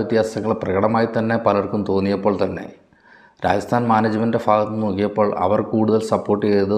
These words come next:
സഞ്ജുവിനെയാണെന്ന് നമുക്ക് മനസ്സിലാക്കാൻ സാധിക്കും. കാരണം അവർ കഴിഞ്ഞ കൊല്ലം മുമ്പിലേക്ക് കൊണ്ടുവന്ന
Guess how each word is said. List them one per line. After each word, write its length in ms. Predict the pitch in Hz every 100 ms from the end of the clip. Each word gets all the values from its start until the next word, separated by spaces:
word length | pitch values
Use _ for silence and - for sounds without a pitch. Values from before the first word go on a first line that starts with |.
| 101
സഞ്ജുവിനെയാണെന്ന് 640 | 95 98 107 107 98 98
നമുക്ക് 220 | 95 95 95
മനസ്സിലാക്കാൻ 460 | 92 - 95 98 90
സാധിക്കും. 360 | 90 82 - - - -
കാരണം 340 | 98 98 101 101 - - _ - - - -
അവർ 140 | 92 104 101
കഴിഞ്ഞ 240 | 104 104 117
കൊല്ലം 260 | 110 107 113 113 - - - -
മുമ്പിലേക്ക് 440 | 120 104 107 104 110
കൊണ്ടുവന്ന 360 | 107 98 101